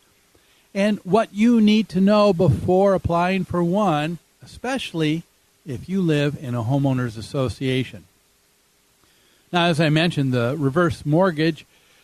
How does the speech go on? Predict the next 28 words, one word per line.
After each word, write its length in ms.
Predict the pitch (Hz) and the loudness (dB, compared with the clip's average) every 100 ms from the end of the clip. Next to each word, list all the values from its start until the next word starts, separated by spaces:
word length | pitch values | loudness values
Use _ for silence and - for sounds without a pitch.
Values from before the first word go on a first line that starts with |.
| _ | _
uh, 240 | 156 147 156 | -2 0 0
or 180 | 170 170 | 2 0
it's 140 | 170 160 | 0 0
also 340 | 147 143 147 | -2 0 0
known 380 | 143 147 147 160 | 2 2 0 -2
as 220 | 127 123 | -8 -6
a 140 | 120 107 | -8 -10
hecm. 460 | 104 185 - 98 107 - | -4 -4 -4 -14 -14 -6
I 120 | 135 | -2
always 400 | 156 160 135 - | 0 0 -2 -10
love 600 | 147 135 135 117 120 160 | -4 -2 -2 -6 -14 -8
the 260 | 120 113 131 160 | -6 -6 -6 -6
acronyms 720 | 156 - 139 120 107 104 - | -6 -4 -4 -4 -6 -10 -10
that, 320 | 113 107 120 | -10 -10 -8
uh, 240 | 104 107 110 | -8 -8 -8
government 420 | 131 123 127 110 107 | -8 -6 -6 -6 -6
has 220 | 117 117 | -8 -8
for 200 | - 113 | -10 -10
everything. 540 | 120 113 104 110 92 _ _ _ _ _ - | -8 -8 -10 -12 -14 _ _ _ _ _ -4
H 400 | 185 226 - - | -2 -2 -6 -10
E 340 | 185 196 196 151 | -2 0 0 -4
C 460 | - 185 185 180 | -8 -4 -4 -4
M 440 | 135 127 135 139 156 | -6 -4 -2 -4 -4
loan, 500 | 156 127 127 101 90 _ _ _ _ | -4 -2 -2 -4 -10 _ _ _ _
a 200 | 113 98 - | -20 -20 -2
home 460 | 170 202 202 208 - _ _ | 2 2 2 0 -4 _ _
equity, 600 | 160 160 185 170 175 180 - _ _ _ _ _ _ _ - | -8 -4 -2 0 0 -2 -10 _ _ _ _ _ _ _ -12
uh, 440 | 110 110 104 107 | -10 -8 -8 -12